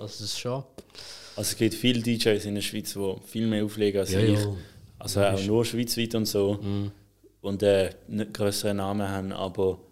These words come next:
Speaker 2: nicht mein Alter haben. Also
Speaker 1: Ja,
Speaker 2: mein
Speaker 1: ja,
Speaker 2: Alter
Speaker 1: voll.
Speaker 2: ist schon, ja, also ich bin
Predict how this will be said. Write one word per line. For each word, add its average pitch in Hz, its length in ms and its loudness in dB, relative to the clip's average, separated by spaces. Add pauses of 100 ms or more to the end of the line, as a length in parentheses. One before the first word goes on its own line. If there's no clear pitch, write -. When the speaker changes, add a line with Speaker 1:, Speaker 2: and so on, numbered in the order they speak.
(420)
Speaker 2:
nicht 101 220 -8
mein 92 180 -6
Alter 92 360 -4
haben. 87 200 -8
Also 104 140 0
Speaker 1:
Ja, 110 100 6
Speaker 2:
mein 113 100 6
Speaker 1:
ja, 104 120 2
Speaker 2:
Alter 104 140 2
Speaker 1:
voll. 104 100 2
Speaker 2:
ist 98 100 -2
schon, 101 440 0 (1500)
ja, 95 280 -4
also 92 220 -4
ich 92 140 0
bin 98 480 -2